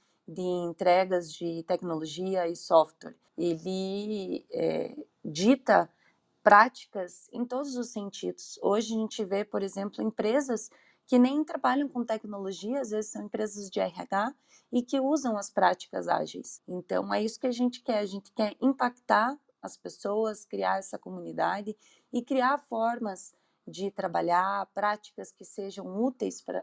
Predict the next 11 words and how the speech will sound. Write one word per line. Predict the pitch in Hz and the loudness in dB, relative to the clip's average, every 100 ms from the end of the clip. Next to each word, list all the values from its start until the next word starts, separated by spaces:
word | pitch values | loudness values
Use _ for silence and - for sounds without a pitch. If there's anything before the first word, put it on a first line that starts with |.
| - | -8
pras | - 170 - | -8 -8 -8
pessoas | 175 - - 196 208 208 - _ _ _ _ | -12 -8 -4 -4 -4 -8 -16 _ _ _ _
e | 214 208 | -2 -2
que | - 226 220 _ | -2 -4 -4 _
valorizem | - 220 226 226 254 214 214 | 2 4 6 4 4 2 -4
o | |
ser | 208 - 196 | -4 -4 -2
humano | 196 180 185 190 - _ - | -2 -2 -4 -6 -14 _ -6
em | 196 | -4
primeiro | 196 196 185 175 | -2 -2 0 0
lugar. | 170 170 156 160 | -2 2 2 2